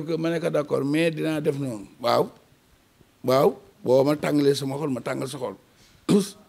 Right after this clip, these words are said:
sotti ko si wóob saaga. Si wóob saaga boobu dalee,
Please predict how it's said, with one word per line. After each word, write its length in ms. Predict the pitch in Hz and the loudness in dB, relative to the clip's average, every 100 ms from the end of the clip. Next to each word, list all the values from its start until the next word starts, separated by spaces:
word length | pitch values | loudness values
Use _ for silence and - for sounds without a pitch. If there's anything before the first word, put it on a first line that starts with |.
| _ - | _ -18
sotti 360 | - 170 175 180 | 0 0 2 0
ko 120 | 185 | 0
si 140 | - | 4
wóob 160 | 190 190 | 4 4
saaga. 380 | - 180 139 - - _ _ - - - - - - - - - _ _ _ _ _ _ _ _ _ - | 2 -2 -4 -8 -16 _ _ -16 -16 -16 -20 -20 -20 -20 -20 -20 _ _ _ _ _ _ _ _ _ -10
Si 100 | - | 4
wóob 180 | 180 196 | 6 6
saaga 360 | 190 190 180 170 | 4 0 4 2
boobu 320 | 165 180 185 | 2 -2 2
dalee, 320 | 185 156 107 | 2 2 -2